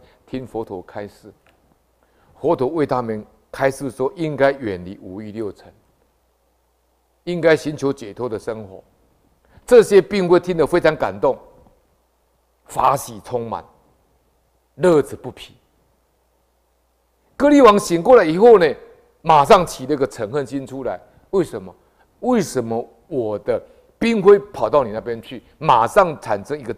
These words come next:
占有心出来，还有一个嫉妒心出来，还有一个嗔恨心出来。他过去就是质问佛陀：“为什么你叫我的兵会到你旁边去听法？”佛陀说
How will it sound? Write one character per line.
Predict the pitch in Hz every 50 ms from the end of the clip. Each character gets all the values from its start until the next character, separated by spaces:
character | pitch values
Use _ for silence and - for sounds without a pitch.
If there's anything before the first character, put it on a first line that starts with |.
| _
占 | - 247 214 196 151
有 | 120 107 101
心 | 101 135 143 135
出 | - 135 139 123
来， | 110 92 80 - _ _ _ _
还 | _ - 120
有 | 131 131
一 | 120
个 | 95 -
嫉 | - _ - 220 180
妒 | 139 160 139
心 | 110 - 127 120 107
出 | - 113 117
来， | 104 95 85 - _ _ _ _
还 | _ -
有 | 113 104
一 |
个 | 113 107
嗔 | _ - - 90
恨 | 87 107 107 95
心 | - - 95 87
出 | 85 _ 90 87
来。 | 92 92 _ _ _ _ _ _ _ _ _ _ _ _ _ _ _ _ _ _ _ _ _ _ _ _ _ _ _ _ _ _ _ _ _ _ _ _ _
他 | - 135 123
过 | - 151 147 127
去 | - 135 131
就 | 101 - 120
是 | - 110
质 | 101 _ - - 104 110
问 | 117 123 104
佛 | 92 _ 98 101 98
陀 | - 90 85 _ _ _ _ _ _ _ _ _ _ _ _ _ _ _ _ _ _ _ _ _ _ _ _ _ _ _ _ _ _ _ -
：“为 | 285 302 226
什 | 185 208
么 | 175 185 185
你 | 180 170 170 160 - - _ _ _ _ _
叫 | - 277 233
我 | 175 165
的 | 175
兵 | 170 - 233 240 226
会 | 220 208
到 | 226 220 180
你 | 147
旁 | - 131 147 156
边 | 165 180 175
去 | 147 170 165
听 | - - 170 165 156
法？” | - - 101 - - _ - _ _ _ _ _ _ _ _ _ _ _ _ _ _ _ _ _
佛 | 127 131
陀 | 113 113
说 | 92 113 131 127